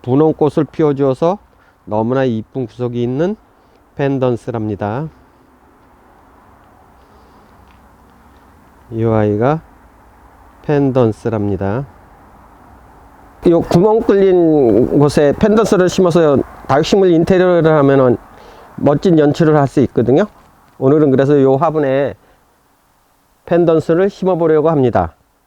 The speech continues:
이제 뭐 밀-, 밑에 깔망 까는 거야. 뭐 흙이 흐-,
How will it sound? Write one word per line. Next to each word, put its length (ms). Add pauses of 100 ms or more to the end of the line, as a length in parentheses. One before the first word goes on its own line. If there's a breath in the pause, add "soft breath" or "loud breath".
(120)
이제 100
뭐 220
밀-, 300
밑에 340
깔망 360
까는 260
거야. 180
뭐 300 (800)
흙이 260
흐-, 120